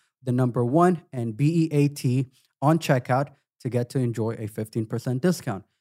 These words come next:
Check out the classes, get your health in check, and have a great time, y'all. For more information,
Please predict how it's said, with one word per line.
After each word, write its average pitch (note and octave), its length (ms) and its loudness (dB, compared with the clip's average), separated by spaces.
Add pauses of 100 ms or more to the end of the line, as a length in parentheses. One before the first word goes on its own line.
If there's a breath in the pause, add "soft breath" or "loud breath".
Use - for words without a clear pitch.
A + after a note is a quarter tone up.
(220)
Check D3+ 180 -4
out D3+ 120 0
the D3+ 80 -2
classes, A#2+ 560 -4 (500)
get C3 180 2
your C3 140 0
health A#2 280 -2
in A#2 120 -4
check, A2+ 360 -6 (340)
and A#2+ 120 -6
have D3 140 0
a D3+ 40 -4
great D3+ 240 -2
time, F3 280 0
y'all. A#2 240 -4 (320)
For - 120 -8
more D#3 120 6
information, E3 560 2